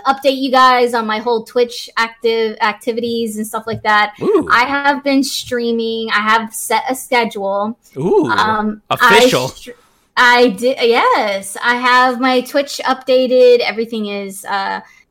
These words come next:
Speaker 1: up there for you guys. If you wanna find me on Twitch, it is the same tag as I have on everything, Tisa Bobisa, T I S A B O B E E S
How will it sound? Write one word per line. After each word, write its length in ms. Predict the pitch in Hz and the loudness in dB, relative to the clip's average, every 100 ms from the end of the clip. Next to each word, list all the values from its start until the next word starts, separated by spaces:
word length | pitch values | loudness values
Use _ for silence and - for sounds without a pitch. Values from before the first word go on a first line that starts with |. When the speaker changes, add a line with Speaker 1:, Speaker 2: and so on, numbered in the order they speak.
| - | -4
Speaker 1:
up 240 | - 233 - | 0 0 2
there 200 | 233 233 | 2 2
for 140 | 233 | 0
you 100 | 226 | -2
guys. 500 | 220 220 214 214 214 | 2 4 4 2 0
If 80 | 214 | -4
you 120 | 214 | -6
wanna 160 | 208 202 | -4 -4
find 260 | 202 202 208 | -2 -2 -2
me 140 | 202 | -2
on 160 | 196 196 | -2 -2
Twitch, 400 | - 277 262 - | 0 0 0 -4
it 140 | 214 | -4
is 240 | 208 202 202 | -4 -4 -8
the 60 | |
same 560 | - 208 196 196 196 196 | -10 -8 -8 -8 -10 -12
tag 480 | - 208 202 196 196 | -2 2 2 2 0
as 180 | 190 190 | -2 0
I 60 | |
have 180 | 190 185 | 0 0
on 100 | 185 | 0
everything, 600 | 254 277 269 262 254 254 | 0 2 0 2 2 2
Tisa 300 | 247 226 220 | 0 -6 -2
Bobisa, 500 | 196 190 254 247 226 | 0 0 0 0 -2
T 160 | - 214 | -2 -2
I 160 | 190 196 | 0 -2
S 120 | 190 | -4
A 120 | 202 | -4
B 200 | 190 190 190 | -4 -4 -2
O 120 | 185 | -2
B 200 | 190 185 | -4 -12
E 100 | 185 | -14
E 100 | 180 - | -10 -8
S 220 | 165 | -8